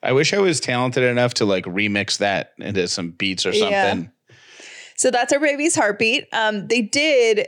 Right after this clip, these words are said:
Speaker 2: So my fear had been, what I had been having nightmares about is that they say, "Hey, we got the due date wrong." And then, 'cause last time that happened, and then we had a miscarriage. So my assumption was,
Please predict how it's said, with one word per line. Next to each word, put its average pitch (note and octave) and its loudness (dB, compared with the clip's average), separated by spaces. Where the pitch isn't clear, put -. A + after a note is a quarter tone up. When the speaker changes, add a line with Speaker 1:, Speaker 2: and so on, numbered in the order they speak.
Speaker 2:
So B3 2
my A3+ 0
fear B3+ 2
had A3+ -2
been, F#3 0
what G3+ -2
I G#3+ 2
had A3+ -2
been G#3+ 0
having G#3+ 0
nightmares G3+ -2
about F3+ 0
is G3+ -6
that G3 0
they G#3 0
say, F3 0
"Hey, A#3 2
we F#3 0
got G3 0
the G3+ 0
due G#3 -2
date F#3 0
wrong." F3 0
And G#3 0
then, F#3 0
'cause G#3 -2
last G3+ 0
time A3+ -2
that A#3 0
happened, A#3+ 0
and G3 -2
then F#3 -2
we E3+ 0
had G#3 0
a F#3 0
miscarriage. F3+ -2
So - 0
my F3+ 0
assumption C#4 0
was, D#3 0